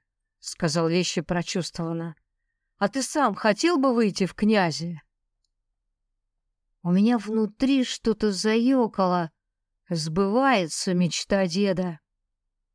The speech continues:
Но Марку держать надо. «Я никогда не стремился быть первым, княже», — ответил я. «Занимать высокое положение, да, это мне по нраву,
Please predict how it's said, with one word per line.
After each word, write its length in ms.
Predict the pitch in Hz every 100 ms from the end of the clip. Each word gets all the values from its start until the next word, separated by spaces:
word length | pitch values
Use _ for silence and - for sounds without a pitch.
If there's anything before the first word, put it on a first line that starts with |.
| _ _ _ _ _ -
Но 320 | 185 185 175
Марку 380 | 180 180 - 185
держать 500 | 185 175 170 185 175
надо. 460 | 190 165 156 156 - _ _ _ _ _ _ _ _ _ _ _ _ _ _ _ -
«Я 240 | 175 262
никогда 440 | 262 247 226 226
не 120 | 226 208
стремился 560 | - 214 214 202 -
быть 300 | 180 196 -
первым, 440 | 185 165 165 160 151
княже», — 600 | - 170 170 170 156 151 _ _ -
ответил 520 | - - 170 - 170
я. 300 | 151 156 151 _ _ _ _ _ _ _ _ _
«Занимать 520 | 170 180 196 220 247
высокое 460 | 208 208 254 247 220
положение, 760 | 214 208 208 262 311 262 247 226 _ _ _
да, 460 | - 214 165 151 156 _ _ -
это 240 | 214 233
мне 180 | 240 240
по 140 | 254
нраву, 520 | 262 254 185 160 175